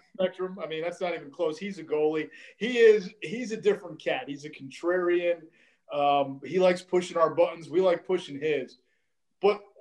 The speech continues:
Speaker 2: I, I realized this, you know, I didn't really know Quint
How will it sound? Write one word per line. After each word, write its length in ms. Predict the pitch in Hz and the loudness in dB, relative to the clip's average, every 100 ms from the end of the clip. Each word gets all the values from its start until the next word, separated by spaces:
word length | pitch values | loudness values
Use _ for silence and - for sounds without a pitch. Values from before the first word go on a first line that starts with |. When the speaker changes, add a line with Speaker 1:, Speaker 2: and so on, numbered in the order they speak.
| - - 190 185 | -20 -10 -8 2
Speaker 2:
I, 40 | |
I 40 | 180 | 2
realized 640 | - 294 311 285 214 - | 2 0 4 4 2 2
this, 180 | 185 175 | 0 0
you 80 | 180 | -4
know, 60 | 165 | -2
I 60 | 233 | -2
didn't 200 | 294 196 | -4 -6
really 340 | 233 214 196 | -2 0 -2
know 460 | 160 160 160 151 139 | -2 -2 0 -2 -6
Quint 480 | - 151 151 143 | -12 -6 -6 -8